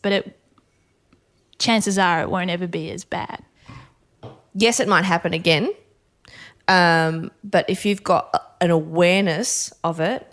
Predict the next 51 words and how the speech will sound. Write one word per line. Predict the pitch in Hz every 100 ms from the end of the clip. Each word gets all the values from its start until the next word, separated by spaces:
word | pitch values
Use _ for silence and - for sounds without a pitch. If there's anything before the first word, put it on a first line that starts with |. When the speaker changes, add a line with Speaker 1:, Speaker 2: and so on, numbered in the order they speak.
| 220
Speaker 2:
that | - 190
makes | 185 -
it |
a | 170
little | 185 214
bit | 208 -
lighter. | 175 175 170 175 170 - _ _ 214
Speaker 1:
Mm. | 214 190
Speaker 2:
And | 185
you | 175
kinda | 175 165
go, | 165 151 -
"All | 175
right, | 170 143 117 - -
I'm | 165
aware | 156 165 160 165
of | 160 156
what's | -
happening," | 160 - 113 -
rather | - 165 160
than, | 156 147 160
"What | 170 175 165 - -
the | 170 170
hell | 165 160
is | 165 -
happening | 160 - 160
to | -
me?" | 175 147 147 - - -
So | -
we | 196
talk | 233
about | 240 220
the | 180
light | 175 180 180
of |
awareness, | 175 170 180 165 160
shining | - 180 185 175
a |
light | 165 165 165
on | 165
awareness, | 156 160 160 156
and | 165
suddenly | - 180 170
it's | -
not | 170
as | 160
scary | - - 170 170 170
and | 156
as | 156 156
un-, | 151 165 98 -
unfamiliar | 160 165 151 147 156 135 147